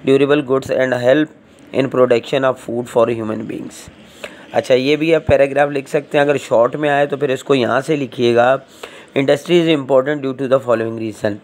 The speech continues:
अब ये आपको ए, आ, इस पेज पे, फिर नेक्स्ट पेज पे बी, सी, डी, ई, एफ, जी, आ, जी तक जो है ये आपको इसके पॉइंट्स दिए हुए हैं।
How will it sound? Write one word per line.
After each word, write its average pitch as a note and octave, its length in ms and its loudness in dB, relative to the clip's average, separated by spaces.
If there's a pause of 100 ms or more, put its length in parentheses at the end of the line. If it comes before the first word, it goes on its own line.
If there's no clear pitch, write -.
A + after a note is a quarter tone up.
(440)
अब C3 140 2
ये C#3+ 100 0
आपको C#3+ 400 4
ए, D3+ 560 -2 (720)
आ, A#2+ 280 4
इस A#2+ 180 -4
पेज C#3+ 300 0
पे, D#3 180 2
फिर C#3 180 0
नेक्स्ट B2+ 300 -4
पेज C#3+ 200 0
पे D3+ 180 2
बी, C3+ 580 -2
सी, C3+ 520 -6
डी, B2+ 560 -4
ई, C#3 420 -4 (520)
एफ, C#3 340 0
जी, A#2 480 -2 (640)
आ, A#2+ 300 2
जी B2+ 300 -6
तक F3 160 -4
जो D3+ 240 0
है C#3+ 200 2
ये D3 120 -2
आपको B2+ 380 0
इसके C3+ 340 -2
पॉइंट्स B2+ 420 -4
दिए A#2 260 -8
हुए C#3+ 240 -2
हैं। C#3+ 300 -4